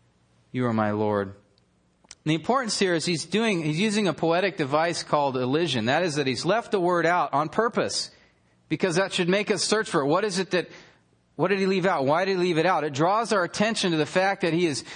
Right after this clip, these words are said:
emphasizing here, this is coming from the very core of his being. He says, "You, my soul, have said this." He's adding an emotional impact here. And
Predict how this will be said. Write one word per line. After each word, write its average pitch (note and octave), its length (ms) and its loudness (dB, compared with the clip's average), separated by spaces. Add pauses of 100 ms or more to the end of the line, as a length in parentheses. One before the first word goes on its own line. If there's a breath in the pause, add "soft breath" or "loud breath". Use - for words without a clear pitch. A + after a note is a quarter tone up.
(140)
emphasizing G3 800 0
here, G#3 240 2
this G3+ 160 -2
is G#3 100 0
coming A3+ 320 0
from G3 160 0
the F3 80 2
very F#3 240 0
core G#3+ 280 0
of G3 60 0
his D3+ 120 -2
being. G#3 240 2
He F3+ 80 2
says, F3+ 380 0 (260 loud breath)
"You, C4+ 320 2
my G#3 200 2
soul, A#3 440 2
have F3 140 0
said A#3+ 400 0
this." C#3 560 -2 (1300 soft breath)
He's F3+ 220 0
adding G3+ 380 2
an D#3+ 80 2
emotional F3 560 2
impact F3+ 640 0
here. A#2 220 2
And D3+ 180 -2